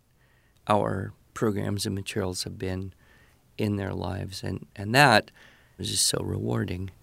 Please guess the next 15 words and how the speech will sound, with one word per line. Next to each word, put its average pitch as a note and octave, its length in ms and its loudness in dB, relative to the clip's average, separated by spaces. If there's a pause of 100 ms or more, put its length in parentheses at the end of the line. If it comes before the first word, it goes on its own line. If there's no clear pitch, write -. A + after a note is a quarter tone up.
(140)
And G2+ 120 -2
I G2+ 120 2
know G2 260 2
you, A2 640 8 (480)
perhaps C3 460 8
even B2 260 8
more G#2 200 4
than G2 280 0
me, A2 480 6 (480)
realize G#2+ 960 6 (680)
the A2+ 140 -6
responsibility G#2 1040 2
we F#2+ 160 -4
have G#2 400 -10
to, F#2+ 260 -10